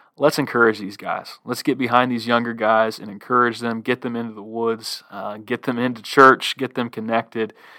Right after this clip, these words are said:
and, uh, show them the things that really matter. Um, that comes from us. We've gotta model that. It doesn't just happen naturally. So,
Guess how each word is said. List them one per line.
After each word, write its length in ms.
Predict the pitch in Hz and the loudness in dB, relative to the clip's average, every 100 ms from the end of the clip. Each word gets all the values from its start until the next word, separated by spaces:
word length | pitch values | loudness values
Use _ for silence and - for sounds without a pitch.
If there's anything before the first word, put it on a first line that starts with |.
| - - | -20 -10
and, 400 | 107 107 107 - | -6 -6 -8 -10
uh, 140 | 104 | -8
show 240 | - 120 | 2 2
them 140 | 117 110 | 2 -4
the 100 | 104 | -8
things 320 | - 110 104 | -10 -10 -12
that 80 | - | -14
really 240 | 104 98 | -14 -14
matter. 440 | 98 98 101 104 104 | -10 -8 -8 -10 -14
Um, 260 | 104 110 - | -14 -18 -18
that 300 | 120 104 123 | -16 -8 -4
comes 220 | - 147 | 2 2
from 180 | - 131 | 2 -2
us. 200 | 95 - | -2 -2
We've 120 | 107 | -8
gotta 180 | 110 107 | -2 -2
model 460 | 107 107 101 104 104 | -2 2 2 2 -6
that. 320 | 101 101 92 - - _ | -10 -10 -12 -18 -20 _
It 60 | - | -6
doesn't 260 | 104 104 101 | -4 -4 -10
just 160 | 101 | -10
happen 320 | 101 101 104 | -8 -8 -10
naturally. 560 | 104 98 - - 98 - _ _ | -10 -10 -10 -14 -18 -20 _ _
So, 220 | - | -2